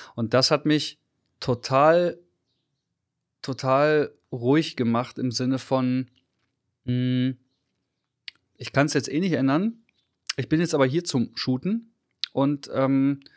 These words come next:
jetzt vergiss einfach mal alles, was du geplant hast. Vergiss einfach mal die Lo-, äh, also die,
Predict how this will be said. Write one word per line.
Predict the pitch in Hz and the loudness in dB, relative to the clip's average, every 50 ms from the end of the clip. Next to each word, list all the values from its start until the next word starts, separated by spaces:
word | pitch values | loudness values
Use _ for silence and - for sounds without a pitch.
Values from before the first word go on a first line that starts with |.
| _ _ - - _ _ _ _ | _ _ -20 -20 _ _ _ _
jetzt | - - 123 139 139 - - - - - - - - _ _ - | -10 -4 -4 -4 -2 -2 0 0 0 -2 -4 -8 -14 _ _ -20
vergiss | - - - 127 120 131 165 170 - | -6 -2 -2 0 0 0 -2 -2 -2
einfach | - 160 170 170 - 180 151 | 0 -2 0 0 -2 -2 0
mal | 170 170 147 | 0 0 0
alles, | - 139 156 175 185 180 - | 2 0 0 0 0 -2 0
was | 147 139 - | 0 0 0
du | - 127 | -2 -4
geplant | 117 117 - - 127 139 151 - - | -6 -4 -2 0 0 0 0 -2 -2
hast. | 208 208 - - | -2 -2 -4 -4
Vergiss | - - 127 123 131 151 - - | -4 -4 -4 -2 -2 -2 -2 -2
einfach | - 135 143 143 139 143 135 | -2 -2 -4 -2 -2 -2 -2
mal | 139 135 131 | 0 0 -2
die | 131 127 | -2 -2
Lo-, | 120 117 117 117 - - - _ - | -4 -4 -4 -6 -8 -18 -20 _ -10
äh, | 120 101 110 113 113 113 113 - 95 | -8 -8 -8 -8 -10 -12 -12 -12 -8
also | 95 120 117 120 117 | -8 -6 -6 -6 -6
die, | 113 117 113 117 117 113 | -6 -4 -2 -2 -2 -4